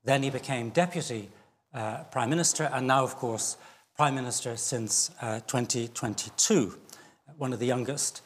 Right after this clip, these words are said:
uh, such figures, uh, in the world. Now, we're going to have, uh, a, a conversation, a discussion, uh, for about half an hour or so,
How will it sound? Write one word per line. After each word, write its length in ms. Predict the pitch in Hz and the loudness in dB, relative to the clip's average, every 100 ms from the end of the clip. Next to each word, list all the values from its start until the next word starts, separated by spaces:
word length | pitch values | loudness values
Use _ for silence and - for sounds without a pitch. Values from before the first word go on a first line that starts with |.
| - - - | -20 -14 -6
uh, 100 | 117 | -2
such 300 | - 123 - | 0 0 0
figures, 460 | 123 107 101 - - | -4 -2 0 -2 -2
uh, 160 | 110 120 | -4 -4
in 160 | - 113 | -4 -6
the 60 | 104 | -2
world. 460 | 117 139 80 - - - - - | 2 2 2 -6 -10 -16 -12 0
Now, 120 | 170 | 4
we're 140 | 165 | 6
going 200 | 185 190 | 4 0
to 140 | 175 156 | 0 0
have, 340 | 151 139 131 | 2 2 0
uh, 240 | - 135 139 | -8 -8 -6
a, 440 | 135 120 123 147 117 | -4 -4 -4 -6 -8
a 40 | - | 0
conversation, 600 | 165 131 - 151 143 117 | 2 2 2 0 -2 -4
a 40 | |
discussion, 580 | 107 - 170 151 165 147 - - _ _ | 0 2 2 0 -4 -4 -10 -20 _ _
uh, 140 | 127 | -2
for 240 | 123 - 127 | -2 0 0
about 380 | 123 139 139 - | 4 4 2 0
half 280 | 135 123 | 2 2
an 60 | 127 | 0
hour 140 | 110 | -2
or 120 | 107 107 | -2 0
so, 440 | - 208 214 208 | 4 4 2 -2